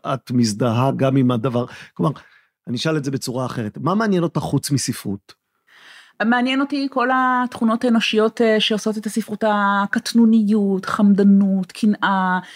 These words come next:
Speaker 2: וויני בדיוק, מה, מה שמאוד דיבר אליי בוויני,
Speaker 1: לא,
Speaker 2: הרי
Speaker 1: אני לא
Speaker 2: מ-
Speaker 1: שואל על הספר,
Speaker 2: אה.
Speaker 1: אני שואל בכלל בחיים
Speaker 2: אה.
Speaker 1: מה מעניין אותך חוץ מספרות.
Speaker 2: אה, מה מעניין אותי חוץ מספרות?
Speaker 1: כן, כלומר, ה-, האם את
Speaker 2: אה.
Speaker 1: ב-, בסופו של דבר אדם שמכונס בארבע אמות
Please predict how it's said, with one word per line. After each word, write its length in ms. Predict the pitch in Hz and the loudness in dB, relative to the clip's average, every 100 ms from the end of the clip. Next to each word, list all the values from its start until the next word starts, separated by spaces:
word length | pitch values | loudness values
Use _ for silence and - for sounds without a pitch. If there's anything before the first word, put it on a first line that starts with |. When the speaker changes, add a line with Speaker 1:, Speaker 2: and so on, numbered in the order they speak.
| - | -8
Speaker 2:
וויני 480 | 170 185 170 240 262 | -2 0 2 4 4
בדיוק, 280 | 208 185 247 170 | 4 2 -2 -2
מה, 160 | 190 190 | 0 2
מה 140 | 202 | 2
שמאוד 340 | 233 392 220 220 | 0 -2 0 0
דיבר 260 | 226 196 | 0 0
אליי 160 | 220 208 | 0 0
בוויני, 520 | 170 143 170 180 139 - 165 | -2 -4 -4 -2 -2 -4 -4
Speaker 1:
לא, 60 | |
Speaker 2:
הרי 100 | 165 | 0
Speaker 1:
אני 80 | 208 | 0
לא 40 | |
Speaker 2:
מ- 40 | 208 | 0
Speaker 1:
שואל 200 | 240 226 | -2 -2
על 100 | 196 | -2
הספר, 320 | 180 180 175 | -2 -4 -4
Speaker 2:
אה. 60 | 147 | -4
Speaker 1:
אני 100 | 127 | -2
שואל 160 | 160 | -2
בכלל 280 | 180 151 208 | -4 -4 -4
בחיים 300 | 180 - 180 | -4 -4 -2
Speaker 2:
אה. 100 | 185 | 0
Speaker 1:
מה 120 | 139 | -2
מעניין 300 | 135 131 131 | -2 -2 -2
אותך 180 | 127 - | -4 -6
חוץ 240 | - 127 | -6 -6
מספרות. 600 | 131 113 123 - 110 - - _ _ _ _ - | -4 -4 -4 -2 -4 -4 -14 _ _ _ _ -4
Speaker 2:
אה, 80 | |
מה 120 | 180 190 | -2 -2
מעניין 220 | 208 214 | -2 -4
אותי 80 | 208 | -6
חוץ 200 | 202 208 | -10 -10
מספרות? 420 | 196 202 185 160 | -10 -8 -8 -4
Speaker 1:
כן, 260 | 196 233 135 | -2 -4 -4
כלומר, 260 | 147 156 151 - | -2 0 -2 -4
ה-, 280 | 139 - 160 | -8 -4 -2
האם 180 | 226 | 0
את 60 | 247 | -2
Speaker 2:
אה. 60 | 180 | -2
Speaker 1:
ב-, 240 | 175 180 185 160 | -2 -2 -4 -4
בסופו 360 | 147 165 202 | -2 -2 -2
של 100 | 202 | -2
דבר 320 | 190 170 185 165 | -2 -2 -2 -2
אדם 240 | 143 175 | -2 -4
שמכונס 880 | - 160 160 147 139 143 143 175 - | -2 -2 -2 -2 -2 0 0 -2 -4
בארבע 680 | 139 147 165 160 156 165 160 | -6 -4 -4 -4 -2 -2 -2
אמות 480 | 135 139 151 - | -2 -2 -4 -6